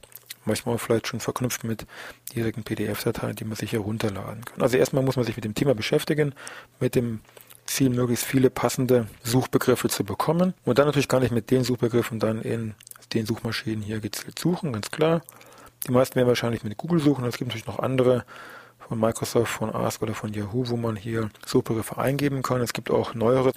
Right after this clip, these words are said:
meinetwegen Google Punkt com ist eine neue, oder von der E U gibt's hier so ein, also Europäische Union, so ein Quaero-Projekt, wo also Exalit hier als Suchmaschine, sag ich mal, ausgegliedert worden ist. Also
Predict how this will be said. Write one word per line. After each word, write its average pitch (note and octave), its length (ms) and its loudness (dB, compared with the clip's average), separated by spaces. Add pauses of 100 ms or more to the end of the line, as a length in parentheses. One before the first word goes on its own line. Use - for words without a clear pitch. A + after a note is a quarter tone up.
meinetwegen A2 300 0
Google B2+ 260 4
Punkt A2 320 -4
com D3+ 240 2
ist C#3 140 2
eine A#2+ 160 0
neue, C3 560 4
oder B2 340 4
von A#2+ 240 0
der A#2 160 2
E C#3 60 -2
U C#3+ 180 0
gibt's B2 200 0
hier B2+ 120 0
so A#2+ 140 2
ein, A#2 160 -2
also G#2 320 -6 (220)
Europäische - 280 -6
Union, A2+ 240 -2
so A#2 100 2
ein A2 120 -2 (420)
Quaero-Projekt, A#2+ 960 2
wo B2 100 0
also - 180 -2
Exalit B2+ 720 2
hier - 200 -2
als A#2+ 300 -2 (320)
Suchmaschine, B2 500 -2
sag A#2+ 120 2
ich A2+ 100 -4
mal, A2 120 -2
ausgegliedert B2 560 0
worden A#2+ 260 2
ist. A#2 120 -4
Also B2 200 4